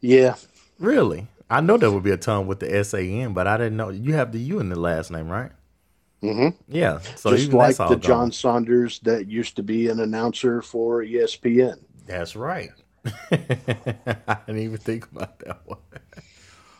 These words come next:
Speaker 2: Well,
Speaker 1: And
Speaker 2: we'll
Speaker 1: there's another John Saunders in England who it's his entire job to go through old law books and write up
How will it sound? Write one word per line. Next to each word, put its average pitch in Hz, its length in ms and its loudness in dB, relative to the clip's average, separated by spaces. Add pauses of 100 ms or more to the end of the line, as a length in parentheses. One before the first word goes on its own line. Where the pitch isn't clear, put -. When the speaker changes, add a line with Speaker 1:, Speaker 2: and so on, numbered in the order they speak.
(120)
Speaker 2:
Well, 135 100 8
Speaker 1:
And 120 100 6
Speaker 2:
we'll 127 80 12
Speaker 1:
there's 117 100 6
another 123 360 2
John 127 340 4
Saunders 120 680 0
in 117 220 -2
England 120 640 -2 (140)
who 117 600 -2
it's - 200 0
his 127 220 0
entire 131 520 -2
job 101 680 -6 (540)
to 127 100 4
go 123 300 6
through 117 400 -2
old 135 440 4
law 120 380 2
books - 680 -6 (440)
and 101 460 -8
write 127 340 4 (220)
up 120 360 -2